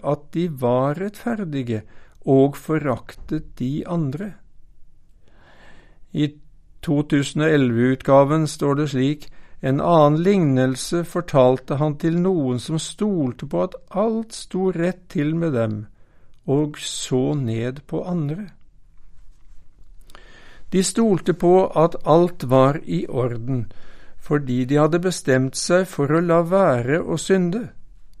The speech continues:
Og så forsto de ikke at de var bundet til å måtte synde, om ikke alltid i ord og i ytre handling,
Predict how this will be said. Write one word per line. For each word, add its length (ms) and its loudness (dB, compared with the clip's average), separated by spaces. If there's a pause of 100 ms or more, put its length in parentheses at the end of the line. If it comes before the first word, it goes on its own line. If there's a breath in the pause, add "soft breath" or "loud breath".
(540 soft breath)
Og 80 2
så 100 4
forsto 640 -2
de 80 -4 (160)
ikke 320 -4
at 160 -4
de 160 2
var 240 2
bundet 640 0
til 220 0
å 20 0
måtte 640 -4
synde, 560 -4 (1040 soft breath)
om 160 2
ikke 560 0
alltid 580 0
i 260 -2
ord 520 -4
og 260 0
i 80 0 (140)
ytre 480 -4
handling, 560 0